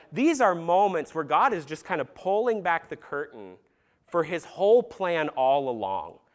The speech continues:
which if we look at the end of the book of Revelation, it's people from every tribe and tongue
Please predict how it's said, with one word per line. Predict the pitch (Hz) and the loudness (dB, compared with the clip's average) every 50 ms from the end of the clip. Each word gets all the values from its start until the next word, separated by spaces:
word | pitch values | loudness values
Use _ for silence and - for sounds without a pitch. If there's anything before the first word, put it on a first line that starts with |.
| _ _ _ _ | _ _ _ _
which | - 165 170 196 | -4 -2 0 0
if | 180 170 | 0 2
we | 196 196 | 0 0
look | 175 170 202 240 269 262 | 2 4 4 4 4 4
at | 233 202 | 0 -6
the | - 180 175 - | -6 -8 -10 -6
end | - 190 220 233 196 | -4 -2 -2 -2 -4
of | 185 | -6
the | 160 160 | -8 -8
book | 147 190 185 - | -8 -6 -6 -6
of | 185 160 | -6 -4
Revelation, | 180 175 151 151 139 151 185 190 - - 151 135 | -2 -2 -2 -2 -2 -2 -4 -4 -6 -8 -12 -14
it's | 123 - | -14 -14
people | - 185 190 185 - 160 151 | -12 -12 -10 -8 -6 -6 -6
from | - - 147 131 - | -6 -6 -6 -6 -4
every | - 143 165 156 139 120 107 | -2 -2 -2 -2 -4 -8 -10
tribe | - - - 185 185 185 185 185 196 202 202 208 202 - _ _ _ _ _ _ _ _ | -10 -8 -2 0 2 4 4 2 2 0 -2 -6 -8 -12 _ _ _ _ _ _ _ _
and | 120 120 110 - | -12 -12 -10 -10
tongue | - - 190 185 180 180 180 180 180 180 | 0 4 4 4 4 4 0 -6 -8 -12